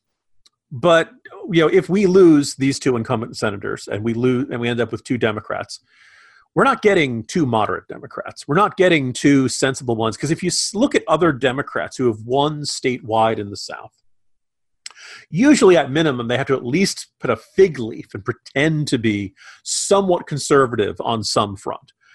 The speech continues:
Uh, in Louisiana, John Bel Edwards, the governor, is, uh, probably indisputably, he pretty, has some pretty solid, uh, uh, you know, pro-life record. He's bad on a whole bunch of other issues. He's not who conservatives would want on a whole bunch of other issues, but he at least recognizes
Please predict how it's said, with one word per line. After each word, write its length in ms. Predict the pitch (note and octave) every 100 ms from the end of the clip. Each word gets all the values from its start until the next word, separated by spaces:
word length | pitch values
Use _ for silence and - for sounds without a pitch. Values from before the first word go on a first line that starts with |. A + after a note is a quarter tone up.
| - _
Uh, 180 | A2 A#2
in 80 | D3
Louisiana, 420 | G3+ E3+ D#3+ C#3
John 280 | A#2+ C#3+ C#3
Bel 200 | C3 A#2+
Edwards, 500 | A#2+ A2 G#2 G2 -
the 160 | A2 A2
governor, 520 | A#2 A2 G#2+ G2 F#2
is, 400 | - G2+ G#2 -
uh, 220 | A#2 A2 -
probably 260 | C4 B3 E3+
indisputably, 500 | D3 - C#3+ A#2+ E3+
he 60 |
pretty, 340 | - - G#3+ F3
has 140 | E3
some 120 | E3
pretty 180 | D#3+ F3+
solid, 520 | - D3 B2+ B2 A2+ -
uh, 380 | G2+ G2 F#2+ G2
uh, 260 | F#2+ F#2+ G2 -
you 80 | A2+
know, 140 | G2
pro-life 480 | - A#2+ A2 G#2 -
record. 300 | F#2 - - _ _ _ _ _ -
He's 120 | F#3
bad 240 | B2+ B3+
on 60 | C4
a 60 | G#3
whole 120 | A#3
bunch 200 | A#3+ A3
of 60 |
other 200 | A3+ D#3
issues. 300 | G#2+ - -
He's 200 | - D#3
not 300 | C3+ C#3 F#3
who 100 | E3+
conservatives 600 | F#3 F3 F3+ E3+ D#3+ C#3+ D3+
would 100 | C3+
want 300 | D3+ G3+ -
on 60 | A#2
a 40 |
whole 160 | A#2 A2
bunch 200 | G#2+ -
of 80 |
other 220 | G2+ F#2+ G2+
issues, 340 | - - A#2+
but 140 | C#3+
he 140 | C#3+ F#3+
at 100 | D3
least 260 | E3+ F3
recognizes 800 | D3+ F3+ D#3 A2+ G2 G#2 D2+ -